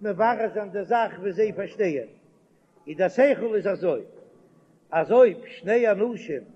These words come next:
אפילו בועל אחד, איז די, אה, בעל איז דאך אן אנדערער מאן, שני אנשים,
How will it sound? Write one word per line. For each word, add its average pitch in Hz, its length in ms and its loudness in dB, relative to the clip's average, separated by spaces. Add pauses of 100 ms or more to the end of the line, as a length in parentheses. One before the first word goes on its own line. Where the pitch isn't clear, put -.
(600)
אפילו 185 460 0 (840)
בועל 202 440 4
אחד, 202 480 4 (1000)
איז 156 260 -14 (100)
די, 180 420 -8 (180)
אה, 185 280 4
בעל 226 400 4
איז 208 260 -4
דאך 196 120 -2
אן 214 240 -4
אנדערער 202 300 -2
מאן, 185 380 -6 (800)
שני 240 400 4
אנשים, 208 480 -4